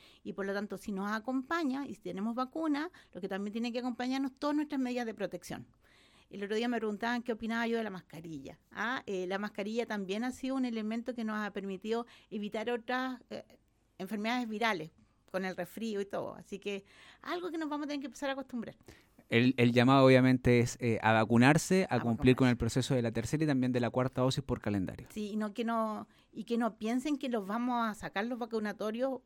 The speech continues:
Speaker 1: por sí, sino es que si los usan, obviamente van a estar ahí presentes.
Speaker 2: Claro,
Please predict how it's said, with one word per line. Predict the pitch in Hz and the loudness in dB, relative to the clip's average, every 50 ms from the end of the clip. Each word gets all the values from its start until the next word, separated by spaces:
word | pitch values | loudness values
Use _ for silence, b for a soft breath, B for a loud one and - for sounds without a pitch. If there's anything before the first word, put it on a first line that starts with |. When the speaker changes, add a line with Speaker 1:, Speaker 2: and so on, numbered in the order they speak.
| _ _ | _ _
Speaker 1:
por | 208 190 180 | -6 -6 -6
sí, | - - 359 339 233 - | -4 -4 -4 -4 -4 -6
sino | - 202 208 | -6 -4 -4
es | 220 220 | -4 -4
que | - - 214 - - _ _ _ _ | -6 -8 -8 -8 -10 _ _ _ _
si | - - 190 | -6 -4 -4
los | 180 170 170 | -4 -4 -4
usan, | 208 247 254 - 294 - - - | -4 -4 -4 -4 -6 -8 -6 -4
obviamente | - 190 196 226 214 208 202 208 - 208 | -4 -2 0 -2 -2 -2 -4 -6 -8 -8
van | 202 190 | -8 -8
a | 185 | -8
estar | 175 - 185 190 | -8 -10 -8 -8
ahí | 190 202 | -6 -6
presentes. | 190 - 196 - - 180 165 151 - - - | -6 -8 -8 -8 -6 -6 -6 -6 -8 -12 -12
Speaker 2:
Claro, | - - - - - | -10 -10 -10 -10 -14